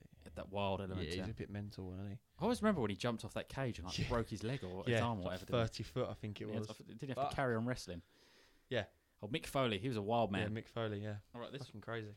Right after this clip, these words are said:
Speaker 1: this question is directly rated to the film. Um, this is from What Were
Speaker 2: Ooh.
Speaker 1: They Thinking?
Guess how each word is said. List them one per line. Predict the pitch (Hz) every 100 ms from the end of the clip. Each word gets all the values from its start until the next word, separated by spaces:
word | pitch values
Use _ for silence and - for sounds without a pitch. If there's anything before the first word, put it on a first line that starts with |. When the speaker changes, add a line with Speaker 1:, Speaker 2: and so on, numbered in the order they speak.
| -
Speaker 1:
this | 160 -
question | 170 -
is | 117
directly | - 117 175 - 107
rated | 104 104 101 - -
to | - 127 110 98 - _ _ _ -
the | 107
film. | 131 160 185 -
Um, | 127 127 123 -
this | 113
is | 170 214
from | 160 113
What | 98
Were | 104
Speaker 2:
Ooh. | 131
Speaker 1:
They | 127
Thinking? | - 135 - 147